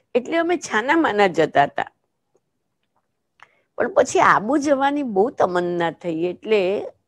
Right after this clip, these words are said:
અમે સરલા દીદીને કહ્યું, "દીદી, અમારે આબુ જવું છે." તો કે, "બેન, આબુ તો એવી રીતે ના જવાય, આબુ તો બહુ નિયમ છે, એક વર્ષ સુધી તમે જ્ઞાન સાંભળો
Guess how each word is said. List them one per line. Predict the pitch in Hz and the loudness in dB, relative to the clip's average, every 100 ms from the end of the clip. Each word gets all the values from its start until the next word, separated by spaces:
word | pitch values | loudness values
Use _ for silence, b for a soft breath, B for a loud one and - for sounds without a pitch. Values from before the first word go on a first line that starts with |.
| _ _ | _ _
અમે | 190 185 185 185 180 185 _ _ _ _ _ _ _ _ _ _ _ _ _ | -10 -8 -8 -8 -10 -16 _ _ _ _ _ _ _ _ _ _ _ _ _
સરલા | - 185 160 170 | -6 -4 2 2
દીદીને | 160 170 156 170 170 | 2 -2 -4 -8 -8
કહ્યું, | - 190 320 | -6 -6 -4
"દીદી, | 170 165 220 | -4 -4 -6
અમારે | - 185 175 170 | -10 -6 -2 2
આબુ | 139 113 165 202 | 2 0 -4 -6
જવું | 185 160 147 | -2 -4 -4
છે." | 147 - - _ _ _ _ _ _ _ | -10 -16 -18 _ _ _ _ _ _ _
તો | 254 | -8
કે, | 254 294 | -4 0
"બેન, | 320 330 | 0 2
આબુ | 214 185 208 254 | 4 4 0 -4
તો | 302 | 0
એવી | 262 233 | 0 0
રીતે | 247 247 254 | -2 -2 -2
ના | 254 240 | -2 -2
જવાય, | 208 196 165 165 | 0 0 2 2
આબુ | 156 160 202 233 | 2 2 0 -6
તો | - | -6
બહુ | 240 254 | -4 -4
નિયમ | 240 208 233 247 | -4 -2 -2 -4
છે, | 214 - 175 | -8 -8 -2
એક | 190 190 | -2 2
વર્ષ | 190 185 | 2 2
સુધી | 190 - 190 190 | -2 -6 -6 -6
તમે | 175 180 180 | -6 -6 -6
જ્ઞાન | 170 151 151 160 | -6 -6 -6 -8
સાંભળો | - 156 151 175 339 | -8 -8 -6 -6 -6